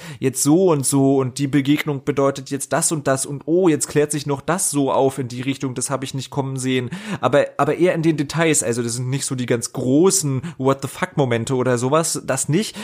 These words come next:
sondern eher wirklich in den Details und das hat, also ich mag solche Filme und das hat mir wirklich, äh, auch sehr viel Spaß gemacht, auch wenn ich sagen würde,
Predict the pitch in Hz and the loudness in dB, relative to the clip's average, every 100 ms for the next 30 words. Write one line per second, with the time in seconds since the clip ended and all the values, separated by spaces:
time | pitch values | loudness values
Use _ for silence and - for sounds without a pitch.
0 | 202 160 139 139 135 147 131 175 185 - | -10 -4 -2 0 2 4 4 2 2 -2
1 | 151 151 143 143 143 135 151 139 135 131 | 0 0 0 0 -2 -2 -2 -4 -6 -2
2 | 139 - _ _ _ 139 127 156 - 120 | -2 -4 _ _ _ -2 2 0 0 0
3 | 160 - 135 123 - 139 139 143 - - | 0 2 2 2 0 0 0 -2 -4 -4
4 | - 131 131 127 131 120 - 117 113 - | -4 0 0 0 -4 -4 -4 -4 -2 2
5 | 127 143 - 127 131 131 127 - 127 - | 2 2 0 0 0 -2 -2 0 0 0
6 | 131 131 135 - - - 123 113 123 147 | -2 -4 -4 -14 -20 -2 -2 0 0 0
7 | 151 147 151 - 127 117 143 139 135 135 | 0 0 0 2 2 2 0 -2 0 4
8 | 135 | 4